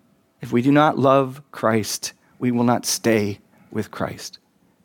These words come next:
But this begs a question for us this morning. Where does that love come from?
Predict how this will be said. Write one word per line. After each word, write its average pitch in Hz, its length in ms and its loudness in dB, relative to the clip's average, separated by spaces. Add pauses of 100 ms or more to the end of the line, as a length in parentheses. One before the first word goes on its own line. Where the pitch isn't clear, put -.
(2250)
But 175 120 -2
this 170 160 2
begs 165 260 0
a 151 60 -2
question 208 440 0
for - 200 -2
us 104 240 0
this - 180 -4
morning. 120 440 4
Where 175 340 4
does 160 160 0
that 156 180 2
love 160 260 2
come 214 220 0
from? 113 380 -4